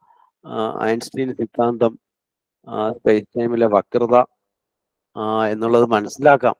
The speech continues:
എന്നാണ് ഞാൻ ഉദ്ദേശിച്ചത്. പക്ഷേ, ആ, എന്തെങ്കിലും ചോദ്യം വരികയാണെങ്കിൽ ഞാൻ ഈ സ്ലൈഡിലേക്ക് മടങ്ങി വരാം.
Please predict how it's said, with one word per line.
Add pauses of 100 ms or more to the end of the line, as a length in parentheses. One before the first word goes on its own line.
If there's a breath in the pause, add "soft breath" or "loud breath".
(460)
എന്നാണ്
ഞാൻ
ഉദ്ദേശിച്ചത്.
പക്ഷേ, (1080 soft breath)
ആ, (1300)
എന്തെങ്കിലും
ചോദ്യം
വരികയാണെങ്കിൽ
ഞാൻ
ഈ
സ്ലൈഡിലേക്ക്
മടങ്ങി
വരാം.